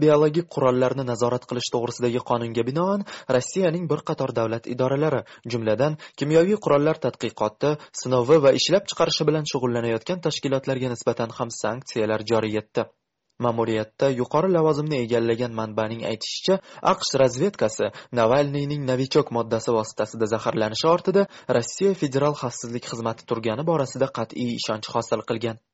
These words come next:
Rasmiy Moskva esa bu ayblovni rad etib kelyapti.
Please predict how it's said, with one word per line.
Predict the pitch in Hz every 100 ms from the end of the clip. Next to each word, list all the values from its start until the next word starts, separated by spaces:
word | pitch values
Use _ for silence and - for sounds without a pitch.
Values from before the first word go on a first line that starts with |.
| _ - - 131
Rasmiy | 117 117 117
Moskva | 110 107 - 127
esa | 170 170 196
bu | 151 170
ayblovni | 151 139 123 117 117 120
rad | 107 107
etib | - -
kelyapti. | 113 107 107 -